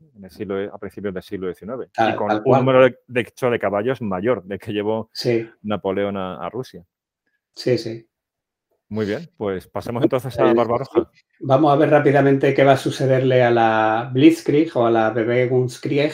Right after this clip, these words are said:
Speaker 2: en, en Barbarroja, en la Unión Soviética. Obviamente, hay que volver a ponerse las gafas del momento y tras la victoria en el oeste y en los Balcanes, el optimismo alemán estaba por las nubes. O sea, el plan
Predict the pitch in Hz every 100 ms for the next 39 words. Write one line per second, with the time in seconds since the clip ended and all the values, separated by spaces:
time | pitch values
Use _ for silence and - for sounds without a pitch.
0 | - - 127 120 117 113 - 110 110 113
1 | 110 185 - 117 123 120 117 123 147 131
2 | 113 113 - 131 147 151 160 175 175 _
3 | _ _ _ _ _ 240 131 131 135 127
4 | 127 123 120 123 120 127 120 117 110 117
5 | 127 120 123 131 160 160 202 208 - 139
6 | 120 120 117 107 107 107 131 123 123 127
7 | 123 135 156 - 131 120 120 123 127 156
8 | 190 - 143 127 - 120 123 120 123 120
9 | 131 - 320 123 - 123 127 - 113 104
10 | 92 131 151 131 _ - 113 104 - 117
11 | 123 123